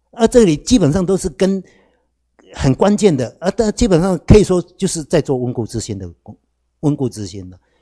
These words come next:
希望我们就一次一次又一次的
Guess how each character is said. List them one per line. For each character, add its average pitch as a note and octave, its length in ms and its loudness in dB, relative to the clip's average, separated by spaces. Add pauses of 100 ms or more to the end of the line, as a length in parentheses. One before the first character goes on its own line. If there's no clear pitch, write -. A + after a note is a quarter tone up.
(120)
希 G#3+ 180 -4
望 A3 80 0
我 D#3+ 60 0
们 B2 60 -2
就 E3+ 200 0
一 D3 160 -4
次 D#3 580 -2
一 B2+ 160 -4
次 C3 540 -4
又 D#3 200 0
一 A#2+ 120 -10
次 B2 180 -6
的 G#2+ 220 -10